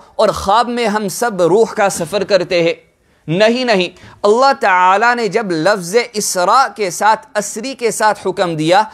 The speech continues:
نوح علیہ الصلوۃ والسلام کو معلوم تھا کہ ان الفاظ کے ذریعے سے جسد مع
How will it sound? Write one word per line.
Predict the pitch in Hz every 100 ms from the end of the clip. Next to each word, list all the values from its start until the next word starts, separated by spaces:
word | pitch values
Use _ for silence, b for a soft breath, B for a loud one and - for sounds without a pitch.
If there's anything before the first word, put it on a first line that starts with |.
| B B
نوح | 139 233 269 247
علیہ | 247 240
الصلوۃ | 220 233 220 220
والسلام | 214 190 - 196 226
کو | 214 202
معلوم | 180 165 170 165
تھا | 151 180 220 B B
کہ | - -
ان | 226 240
الفاظ | 202 185 - 196 240 254
کے | 226 226
ذریعے | 175 160 160 175 175 156 165
سے | 156 208 226 B B 120 113
جسد | 196 - 269 226
مع | 214